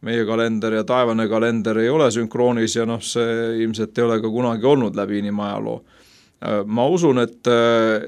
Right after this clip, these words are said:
et põhjus on see. Uues Testamendis enamasti, kui räägitakse pühitsusest ja meeleparandusest, siis väga sageli seotakse seda Jeesuse tagasituleku ootusega.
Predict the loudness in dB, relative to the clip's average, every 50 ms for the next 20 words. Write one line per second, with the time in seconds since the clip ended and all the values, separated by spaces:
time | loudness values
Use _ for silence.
0 | -6 -6 -6 -4 _ 2 4 4 4 4 2 2 0 -2 -2 0 0 0 0 0
1 | -2 -6 -12 _ _ _ -20 -20 -20 _ _ _ 0 2 4 4 2 2 2 0
2 | 0 2 0 -2 0 0 0 -2 -2 -2 -2 -2 0 0 0 0 0 0 -2 -4
3 | -6 -6 -6 -4 -2 -2 0 0 0 -2 -2 -4 -4 -6 -6 -6 -6 -6 -4 -2
4 | -2 0 0 0 -2 -4 -2 0 2 2 4 2 0 0 -4 -6 -6 -6 -4 -4
5 | -4 -4 -4 -4 -6 -8 -8 _ -4 -4 -2 -2 0 0 2 2 2 0 2 0
6 | 2 2 2 0 0 -2 -4 -4 -6 -6 -6 -6 -6 -8 -8 -8 -6 -4 -4 -4
7 | -2 -2 -4 -4 -2 -2 -2 -2 0 0 0 0 0 -2 -4 0 2 2 2 2
8 | 0 -2 -4 -6 -6 -6 -6 -8 -8 -4 -4 -4 -2 0 2 2 2 2 0 -4
9 | -10 -18 -20 _ _ -2 0 0 2 0 -2 -2 -4 -4 -4 -2 -4 -2 0 0
10 | -2 -2 -4 -2 -2 0 0 0 -2 -2 -2 2 2 2 0 -2 -8 -12 -12 -12
11 | -12 -10 -12 -12